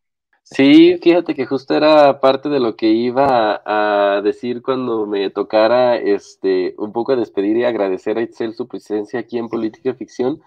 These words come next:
que disfruté mucho este Política Ficción en lo particular. La verdad es que el tiempo,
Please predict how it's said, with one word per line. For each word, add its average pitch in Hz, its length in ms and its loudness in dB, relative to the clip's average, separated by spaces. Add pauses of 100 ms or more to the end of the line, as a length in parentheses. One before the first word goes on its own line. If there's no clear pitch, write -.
(300)
que 135 100 2
disfruté 123 460 0
mucho 160 400 2
este 160 240 -4
Política 135 500 -6
Ficción 123 360 -6
en 135 100 -2
lo 131 100 -4
particular. 110 500 -4
La 143 100 4
verdad 113 200 2
es 127 100 -6
que - 100 -6
el 131 100 -4
tiempo, 131 500 -4